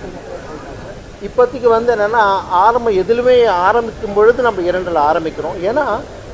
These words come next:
இது வந்து ஒரு ஆம்புலன்ஸுக்கு மாற்று சேவை அல்ல. ஆம்புலன்ஸினுடைய அவசியம் கண்டிப்பாக எப்பொழுதும் உண்டு. ஆம்புலன்ஸுக்கு முன்னால ஒரு முன்னோடியாக செல்லக்கூடிய ஒரு சேவை.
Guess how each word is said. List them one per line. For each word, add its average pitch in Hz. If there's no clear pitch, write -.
இது 214
வந்து 240
ஒரு 208
ஆம்புலன்ஸுக்கு 226
மாற்று 220
சேவை 151
அல்ல. 117
ஆம்புலன்ஸினுடைய 220
அவசியம் 196
கண்டிப்பாக 190
எப்பொழுதும் 180
உண்டு. 127
ஆம்புலன்ஸுக்கு 220
முன்னால 254
ஒரு 214
முன்னோடியாக 214
செல்லக்கூடிய 175
ஒரு 147
சேவை. 135